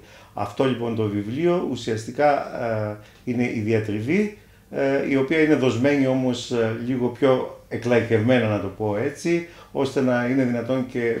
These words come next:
μη πανεπιστημιακοί να μπορούν να έχουν, ε, να το διαβάσουν.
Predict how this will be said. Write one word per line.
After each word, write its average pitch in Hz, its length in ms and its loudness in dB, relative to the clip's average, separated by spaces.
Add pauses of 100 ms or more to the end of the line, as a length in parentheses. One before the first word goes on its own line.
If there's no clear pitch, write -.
(360)
μη 131 440 2
πανεπιστημιακοί 110 960 -4 (220)
να 127 160 -4 (540)
μπορούν 120 220 -4
να 120 100 -2
έχουν, 113 260 -4
ε, 113 260 -2
να 113 80 -4
το 110 100 -8
διαβάσουν. 98 520 -6